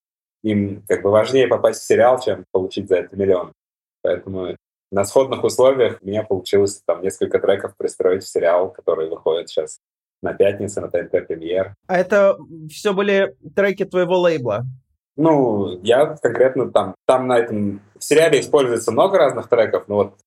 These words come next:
Speaker 1: три моих конкретно проекта там, да, и участвуют.
Speaker 2: А что за треки? Прорекламируй, пожалуйста.
Speaker 1: Так, один трек —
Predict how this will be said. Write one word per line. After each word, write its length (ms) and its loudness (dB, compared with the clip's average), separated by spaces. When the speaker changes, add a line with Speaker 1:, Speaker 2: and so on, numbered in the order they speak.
Speaker 1:
три 180 0
моих 360 0
конкретно 580 -2
проекта 460 2
там, 240 -4
да, 200 0
и 100 -16
участвуют. 420 -4
Speaker 2:
А 120 -2
что 220 -2
за 120 0
треки? 640 -2
Прорекламируй, 840 -4
пожалуйста. 600 -8
Speaker 1:
Так, 280 0
один 420 0
трек — 440 0